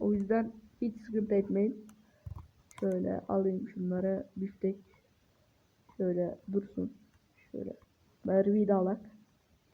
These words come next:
Şöyle. Montikilları da alak. Geliştirilme aşamasında. Tamam. Bitti. Teşekkür ederim. Rica ederim. Gidebilirsin.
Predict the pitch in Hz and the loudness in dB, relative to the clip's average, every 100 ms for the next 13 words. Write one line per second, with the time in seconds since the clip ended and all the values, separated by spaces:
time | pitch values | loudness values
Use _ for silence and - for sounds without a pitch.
0 | _ _ _ _ _ _ _ _ _ _ | _ _ _ _ _ _ _ _ _ _
1 | _ _ 202 185 175 180 - - - 196 | _ _ -2 0 0 -4 -10 -20 -8 -2
2 | 208 - 185 185 185 180 175 170 175 170 | 0 -2 -8 -2 0 0 0 -2 -2 -2
3 | 185 202 - - _ _ - 190 196 - | -4 -6 -14 -20 _ _ 2 2 2 0
4 | 202 196 190 190 196 190 196 185 180 170 | 0 2 0 2 0 0 0 0 -2 -6
5 | 165 185 - - _ _ _ _ - _ | -4 -4 -6 -12 _ _ _ _ -20 _
6 | - 208 208 196 185 175 175 175 - - | -14 0 4 4 4 0 -2 -6 -8 -8
7 | 214 208 185 - - _ - _ - - | -4 -4 -4 -8 -20 _ -20 _ -20 -6
8 | 214 220 226 254 247 220 185 - - - | 0 2 4 6 6 6 4 -4 -10 -16
9 | - - _ 202 196 220 214 196 - - | -18 -20 _ 4 8 10 10 6 0 -8
10 | - 196 196 190 190 196 - 180 | 4 8 8 6 0 -4 -6 -8